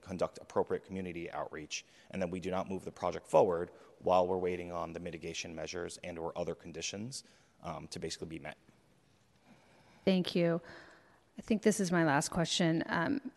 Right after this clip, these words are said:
Speaker 2: so the appellants are arguing that basically for a mitigated neg deck,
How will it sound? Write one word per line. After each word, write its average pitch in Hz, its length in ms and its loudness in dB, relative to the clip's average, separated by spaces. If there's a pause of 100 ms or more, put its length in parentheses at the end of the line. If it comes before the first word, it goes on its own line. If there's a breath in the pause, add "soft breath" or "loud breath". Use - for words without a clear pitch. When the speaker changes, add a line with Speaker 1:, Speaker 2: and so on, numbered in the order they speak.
(160)
Speaker 2:
so 208 480 8 (260)
the 240 100 6
appellants 277 420 4
are 208 80 6
arguing 175 760 2
that 151 440 4 (680)
basically 208 300 4
for 196 240 2
a 170 40 2
mitigated 156 720 0
neg 160 280 -2
deck, - 540 -2